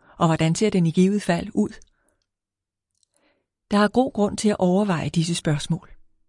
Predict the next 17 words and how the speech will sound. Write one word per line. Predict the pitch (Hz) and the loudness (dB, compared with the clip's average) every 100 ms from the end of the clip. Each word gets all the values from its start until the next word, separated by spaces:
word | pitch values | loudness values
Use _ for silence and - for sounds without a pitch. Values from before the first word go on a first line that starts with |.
| _ _ - | _ _ -6
Hvordan | 151 160 | -2 0
kan | 185 | 2
vi | 208 | 2
bevare | 185 170 165 160 185 - | 2 2 0 0 -6 -8
og | - | -8
forsvare | - 156 170 170 190 | -6 0 0 0 0
vores | 170 - | -2 -2
kultur, | 165 - 208 180 - - - - | -4 -2 -2 -4 -10 -20 -10 -4
hvis | 165 | 2
vi | 175 | 4
ikke | 214 202 | 4 4
ved, | 190 220 _ | 2 0 _
hvordan | - 175 175 | -2 0 2
den | 208 202 | 2 0
tager | 175 | 0
sig | 147 - | -2 -4
ud? | 202 | -6